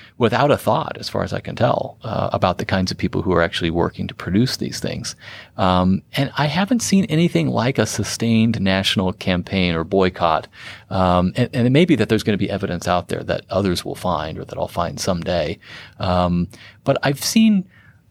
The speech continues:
little clues here and there that there are people who are critics, uh, at least on an individual level. So occasionally you'll find a, um, a critical note in a newspaper, uh, an opinion piece, or a political cartoon.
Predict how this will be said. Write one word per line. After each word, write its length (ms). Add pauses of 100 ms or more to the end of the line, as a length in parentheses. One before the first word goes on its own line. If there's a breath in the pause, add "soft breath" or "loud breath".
(140)
little 280
clues 400
here 180
and 100
there 280
that 180
there 160
are 220
people 380
who 100
are 120
critics, 760
uh, 320
at 80
least 200
on 80
an 60
individual 720
level. 440
So 300
occasionally 440
you'll 100
find 340
a, 260 (500 loud breath)
um, 640
a 120 (220)
critical 420
note 300
in 20
a 100
newspaper, 800
uh, 220
an 60
opinion 440
piece, 440
or 220
a 60
political 440
cartoon. 640